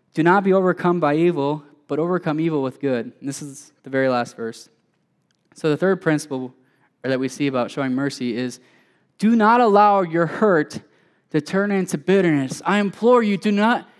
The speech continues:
do not allow your hurt to turn into bitterness,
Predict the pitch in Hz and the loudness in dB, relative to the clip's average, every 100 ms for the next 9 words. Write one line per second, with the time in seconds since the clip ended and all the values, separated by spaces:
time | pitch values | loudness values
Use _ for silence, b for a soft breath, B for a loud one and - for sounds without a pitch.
0 | b 185 208 240 262 226 233 226 208 175 | b -2 2 4 4 4 4 2 0 2
1 | 247 208 - _ _ - 185 220 240 240 | 4 2 -2 _ _ -2 0 2 2 2
2 | 214 208 _ _ - 180 - - 233 254 | 0 -2 _ _ 0 0 4 6 6 6
3 | 180 151 143 - | 2 2 0 -10